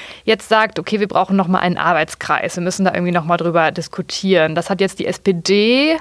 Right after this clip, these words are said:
gestern, äh, erzürnt. Also einer der Initiatoren dieses Mietendeckels, Julian Zado aus dem S-P-D-Landesvorstand, der sagt, nee, das kann irgendwie nicht sein. Er möchte nicht mehr darüber diskutieren, äh, über das Ob, sondern nur noch über das Wie.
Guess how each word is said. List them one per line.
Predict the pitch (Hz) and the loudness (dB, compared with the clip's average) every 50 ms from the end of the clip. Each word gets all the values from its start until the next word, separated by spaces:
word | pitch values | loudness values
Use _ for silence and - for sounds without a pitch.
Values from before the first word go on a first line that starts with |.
| - | 0
gestern, | 196 190 214 - - - 247 240 247 254 247 226 | 0 0 0 0 0 2 2 4 4 2 0 2
äh, | - - 190 196 190 | 2 2 2 2 2
erzürnt. | - - - 202 - - - - 226 226 240 262 294 330 349 - - | 0 0 -2 -2 -2 -4 0 2 4 4 6 6 6 4 4 2 0
Also | - 208 185 190 | -2 0 0 0
einer | - - 196 202 202 196 | -2 0 0 2 0 2
der | 185 185 185 180 175 - | 2 2 2 2 2 2
Initiatoren | 190 190 170 - - 185 185 - - 214 220 262 254 277 247 | 0 0 0 -2 -4 -6 -6 -2 0 2 2 2 2 2 -2
dieses | 240 233 220 214 226 226 | -2 0 0 0 0 0
Mietendeckels, | - 233 226 214 214 214 - 214 - | 0 -2 0 0 0 0 0 -2 -2
Julian | - 196 185 185 175 180 175 | -2 -2 0 0 0 -2 -2
Zado | - - 185 185 190 202 202 226 220 214 - | -4 0 2 2 2 2 2 0 0 0 0
aus | 196 | -2
dem | - - 185 | -2 -2 -4
S-P-D-Landesvorstand, | - 180 - - 175 185 175 175 175 190 208 208 - - 208 208 202 - 214 208 214 214 - - | -4 -4 -6 -6 -4 -2 -2 0 0 -2 -2 -6 -2 -2 -2 -2 0 0 0 0 0 -2 0 2
der | 214 208 202 | 2 4 4
sagt, | 202 202 196 196 - | 4 2 2 2 2
nee, | 196 190 190 | 2 2 2
das | 185 180 | 2 0
kann | - - 180 | -2 -4 -2
irgendwie | 175 175 175 170 | -2 -2 -2 -2
nicht | 175 - | -4 0
sein. | - 180 180 202 208 | 0 2 2 2 2
Er | 208 190 180 185 | 2 2 2 2
möchte | 190 196 190 - - 202 | 2 2 -2 0 -2 -2
nicht | 196 202 - - | -2 -2 0 -2
mehr | 202 | 0
darüber | 190 185 180 190 190 | 2 2 2 4 2
diskutieren, | 185 175 - 202 190 - - - 196 190 185 185 170 | 2 0 -4 -8 -8 -6 -2 0 0 2 2 -2 -4
äh, | - - 175 160 - - | -4 -4 -2 -2 -4 -4
über | - 185 - 170 | -2 -2 -2 -2
das | - 160 - - | -2 -2 -2 0
Ob, | - 214 262 254 - | 2 2 2 2 0
sondern | - 208 196 196 190 | -2 0 2 2 2
nur | 190 | 4
noch | 190 190 185 | 2 2 2
über | - 185 170 180 | 0 0 0 2
das | 175 175 175 - - 180 160 170 | 2 2 0 0 -4 -6 -2 0
Wie. | 196 196 185 170 156 156 | 2 2 2 0 -2 -4